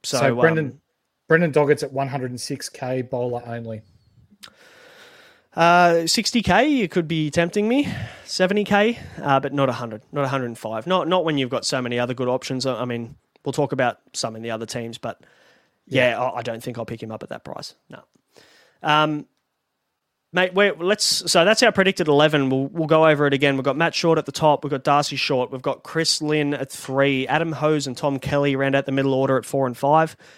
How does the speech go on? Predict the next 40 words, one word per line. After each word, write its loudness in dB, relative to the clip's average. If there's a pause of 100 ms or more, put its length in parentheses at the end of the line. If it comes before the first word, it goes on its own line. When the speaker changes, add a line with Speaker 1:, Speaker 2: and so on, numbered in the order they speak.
(160)
Speaker 1:
We've -14
got 0
Jamie 4
Overton 4
at -2
six, -2
Bazley 0
seven, 0
and -2
then 2
we've 0
got -2
the -8
bowlers, -2
Rashid -4
Khan. 0 (400)
Um, 2
we've 0
got 2 (200)
Harry 4
Nielsen, -2 (220)
who -2
will -4
keep -6
wickets, -6
at -8
nine, 0
and -6
then -4
we've -4
got -6 (180)
Thornton -4
and -8
Agar -10
at -18
ten -16
and -16
eleven. -16 (640)
Um, 0 (540)
now, 2